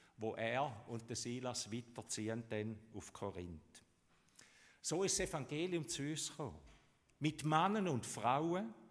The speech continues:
wo der Stab von Jesus nicht abgewiesen hat, wo er gesagt hat: „Ihr seid meine Zeugen, geht hin und macht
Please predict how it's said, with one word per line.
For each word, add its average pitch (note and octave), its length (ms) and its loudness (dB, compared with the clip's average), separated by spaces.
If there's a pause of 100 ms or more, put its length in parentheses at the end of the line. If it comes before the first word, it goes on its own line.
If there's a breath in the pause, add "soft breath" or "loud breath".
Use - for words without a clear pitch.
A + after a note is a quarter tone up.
(320 loud breath)
wo D3+ 160 6
der D#3+ 140 6
Stab E3+ 560 6
von E3+ 120 0
Jesus D#3+ 520 2
nicht F3+ 280 2
abgewiesen F3+ 680 -2
hat, D3 460 -8
wo B2+ 120 -6
er C#3 160 0
gesagt C3+ 560 -2
hat: C#3 140 -4 (220)
„Ihr E3 280 0
seid C#3+ 320 -6
meine D3 380 -6
Zeugen, D#3 500 -4 (120)
geht C3 300 -4
hin F3 460 -2 (200 loud breath)
und A2+ 160 -8
macht B2+ 400 -2